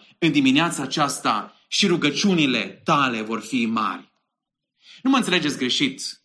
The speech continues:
nu-i rău să ne rugăm pentru aspirațiile noastre. Doamne, dăm un job mai bine plătit. Nu, toți vrem, dacă se poate. Pentru cei găs-, necăsătoriți, Doamne, dăm un soț, vreau să mă mărit, vreau să mă căsătoresc.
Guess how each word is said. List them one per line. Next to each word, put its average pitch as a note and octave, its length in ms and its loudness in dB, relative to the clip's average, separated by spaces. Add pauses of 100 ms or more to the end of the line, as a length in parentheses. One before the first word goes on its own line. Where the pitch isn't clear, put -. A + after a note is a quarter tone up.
nu-i C#3 200 -2
rău D#3 200 2
să C3+ 120 -2
ne C3 80 2
rugăm A#2 340 -2
pentru A2 680 -4
aspirațiile C#3+ 640 -2
noastre. G2+ 400 -6
Doamne, G#2+ 580 -2 (800)
dăm C3 240 -4
un G#2+ 120 -6
job A2+ 180 -4
mai G#2+ 120 -4
bine G#2 240 -4
plătit. G#2 560 -10
Nu, G2+ 340 -14
toți - 280 -10
vrem, F#2+ 340 -12
dacă F#2+ 200 -14
se - 120 -12
poate. F#2 420 -8 (960)
Pentru C#3 200 -4
cei E3 120 2
găs-, C3+ 260 -2
necăsătoriți, C3 720 -4
Doamne, A#2 260 0
dăm B2 300 -4
un A2+ 60 -4
soț, - 380 -6
vreau A#2 220 -8
să G#2+ 160 -10
mă G2 180 -8
mărit, A2 640 -4
vreau A2 200 -8
să A2 160 -8
mă G2+ 360 -8
căsătoresc. - 840 -6